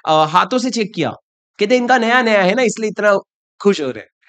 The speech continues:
तो ठीक है भैया, तुम लोगों के साथ भी ऐसा एक्सपीरियंस हो सकता है। It depends from city to city, place to place and the kind of people that you meet, right?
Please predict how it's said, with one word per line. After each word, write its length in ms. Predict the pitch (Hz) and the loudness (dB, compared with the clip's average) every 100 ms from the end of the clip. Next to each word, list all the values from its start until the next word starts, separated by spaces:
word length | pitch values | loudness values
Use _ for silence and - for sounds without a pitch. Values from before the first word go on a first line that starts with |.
| - _ 240 | -20 _ -12
तो 60 | |
ठीक 220 | - 277 | -4 0
है 60 | 254 | 2
भैया, 220 | 208 233 | 2 0
तुम 180 | 233 220 | 0 0
लोगों 220 | 220 214 | 2 2
के 120 | 208 | 2
साथ 140 | 214 196 | 0 -2
भी 140 | 190 | -2
ऐसा 160 | 202 202 | -2 -2
एक्सपीरियंस 460 | 190 180 175 196 | -4 -4 -2 -2
हो 80 | 185 | -4
सकता 200 | 156 - | -4 -4
है। 60 | 240 | -2
It 80 | 175 | -2
depends 340 | 180 190 196 | -4 -4 -2
from 180 | 208 185 | -4 -4
city 240 | 165 190 | -4 -4
to 340 | 202 175 - 196 | -6 -8 -6 -4
city, 260 | 175 190 | -2 -4
place 280 | 220 170 170 | -2 0 0
to 60 | 185 | -2
place 280 | 170 190 214 | -4 -2 -2
and 120 | 185 | -4
the 60 | 180 | -4
kind 140 | 147 175 | -2 -4
of 80 | 170 156 | -6 -8
people 220 | 151 175 | -6 -4
that 200 | 143 135 | -4 -4
you 160 | 156 151 - 151 | -6 -6 -8 -2
meet, 160 | 165 131 | -2 -2
right? 300 | - 131 | -4 -4